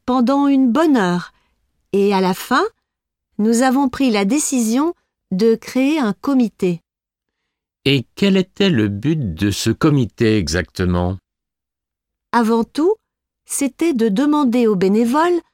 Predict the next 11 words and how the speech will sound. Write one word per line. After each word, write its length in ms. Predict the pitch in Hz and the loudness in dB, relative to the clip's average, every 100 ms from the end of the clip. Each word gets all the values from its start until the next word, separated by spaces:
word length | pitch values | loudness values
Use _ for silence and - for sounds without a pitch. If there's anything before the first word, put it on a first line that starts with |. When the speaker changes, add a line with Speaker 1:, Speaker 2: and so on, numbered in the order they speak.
| _ _ - | _ _ -8
Speaker 1:
de 140 | 180 226 | -2 0
remplir 520 | 214 311 - 330 302 | 2 0 0 0 2
une 140 | 220 | 0
fiche 460 | 196 - 269 - - _ _ _ - | -2 -2 -2 -4 -10 _ _ _ -6
pour 160 | 226 226 | 0 0
nous 100 | 220 | 0
communiquer 720 | 294 311 311 285 247 - 339 | 0 2 2 2 0 0 0
leurs 260 | 254 220 | 0 0
intérêts. 520 | 220 220 202 170 175 180 _ _ _ _ _ | -2 -2 -2 -2 -4 -6 _ _ _ _ _
Par 160 | - 180 | -4 -2
exemple, 760 | 190 185 214 262 254 - 196 | 0 0 0 0 0 -2 -2